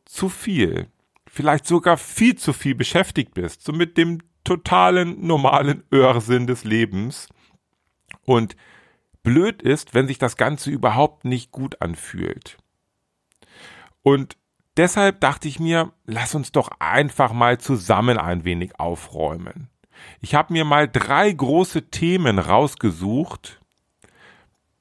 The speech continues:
bei denen du so richtig aufräumen kannst, so richtig ausmisten kannst, so richtig wegschmeißen kannst. Und das Ergebnis für dich? Freiheit.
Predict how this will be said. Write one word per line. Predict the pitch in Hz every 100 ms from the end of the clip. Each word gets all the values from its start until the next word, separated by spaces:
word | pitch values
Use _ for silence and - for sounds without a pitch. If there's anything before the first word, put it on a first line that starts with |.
| _
bei | 90 90
denen | 87 98 107 101
du | 92 95
so | 80 82
richtig | 73 80 107 110 - 107 - -
aufräumen | 92 104 - 85 87 82 82
kannst, | - 82 -
so | 104 98
richtig | 98 131 - 117 - _
ausmisten | 107 139 - 123 120 - 127 117
kannst, | 117 123 - 107
so | 104
richtig | 107 127 - 127 90 85 95
wegschmeißen | 131 - 104 87 90 - 104
kannst. | - 104 120 135 - -
Und | 107 98
das | -
Ergebnis | 78 76 92 107 135 -
für | 139 127
dich? | 143 - - - _ _ _ _ _ _ _ _
Freiheit. | - 139 107 - - -